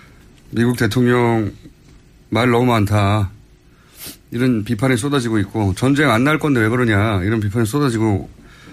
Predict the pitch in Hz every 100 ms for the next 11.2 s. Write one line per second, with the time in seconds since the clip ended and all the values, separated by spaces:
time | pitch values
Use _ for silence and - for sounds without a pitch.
0 | - - - - 127 156 165 160 147 160
1 | 160 156 135 - - - - - - -
2 | - - - - - 135 143 101 95 87
3 | 90 82 80 90 92 101 - - - -
4 | 113 117 120 101 - - - - - 117
5 | 110 110 - 113 107 101 95 113 95 90
6 | 80 76 - - - 107 - - - -
7 | - - - - - - - - 156 185
8 | 196 180 - - - 123 175 196 190 170
9 | 175 135 170 175 180 175 165 175 185 170
10 | 147 160 156 135 120 - 147 120 110 156
11 | 95 90